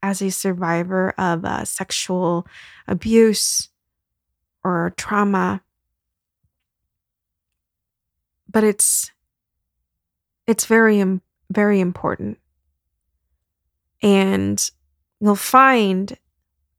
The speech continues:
a lot of the times when you start within yourself, when you start within your body, that a lot of things kind of come after that.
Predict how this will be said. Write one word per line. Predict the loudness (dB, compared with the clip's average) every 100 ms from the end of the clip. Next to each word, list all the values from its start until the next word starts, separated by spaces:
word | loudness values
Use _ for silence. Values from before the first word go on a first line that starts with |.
| _ _ _ _ _ _ _ -4
a | 2
lot | 4 4
of | 2
the | -2
times | -4 -2 0 -2 -4
when | -4 -2
you | -2
start | -2 0 0 0
within | -2 -2
yourself, | -2 -4 0 0 0 -2
when | -4
you | -2
start | -4 -2 -2 -2
within | -4 -4
your | -4
body, | -4 -2 -2 -2 -6 -10 _ _ _ _ -20 -20 _ _ _ _ _ _ _ 0
that | 2
a | 6
lot | 6 6
of | 4 0
things | -8 -4 0 2 0 -2 -2 -6 -10 -12 _ _ _ _ _ _ _ _ _ _ _ _ _ _ _ _ _ _ _ _ -8
kind | 0 2 4 2
of | 0 0
come | -4 -2 0
after | 0 0 -4 -12 -10 -8
that. | -8 -8